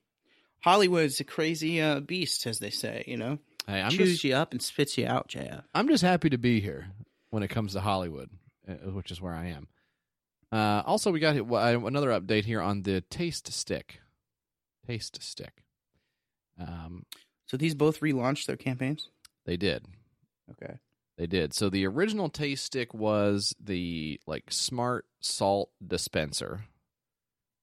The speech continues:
Speaker 2: Um, and I believe, again, I believe this was live when we were covering it. I don't think we
Speaker 1: <clears throat>
Speaker 2: covered it once it was canceled. They canceled it on June fifteenth. Um, they had raised six thousand dollars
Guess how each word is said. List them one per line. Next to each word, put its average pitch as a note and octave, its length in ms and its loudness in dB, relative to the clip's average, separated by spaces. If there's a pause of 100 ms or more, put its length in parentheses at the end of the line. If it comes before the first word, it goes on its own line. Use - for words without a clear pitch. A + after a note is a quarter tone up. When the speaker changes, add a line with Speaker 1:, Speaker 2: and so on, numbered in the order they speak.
(100)
Speaker 2:
Um, D#2 420 -6
and D#2+ 100 -6
I E2+ 100 -2
believe, F#2+ 560 -2
again, A2 400 -2
I G2+ 120 -2
believe C3+ 400 0
this G#3 180 2
was C#3+ 140 0
live D#3+ 680 0
when D#3 300 2
we F3 140 4
were C3 140 2
covering G2+ 540 0
it. G1+ 120 -10
I F2+ 80 2
don't A#2 220 0
think - 220 0
we A#2+ 100 2
Speaker 1:
<clears throat> - 0 -
Speaker 2:
covered A2 280 0
it D#2 80 0
once F#2+ 220 -4
it - 80 -6
was F2 120 -4
canceled. D#2+ 520 -6 (480)
They - 80 -8
canceled C#3 360 -4
it A#2+ 120 -2
on G2 160 -2
June G#2+ 260 -4
fifteenth. F#2 760 -6 (640)
Um, D#2 500 -4 (100)
they F2+ 120 0
had F#2 180 -2
raised F2+ 320 0
six - 340 -6
thousand G#2+ 360 0
dollars F2+ 520 0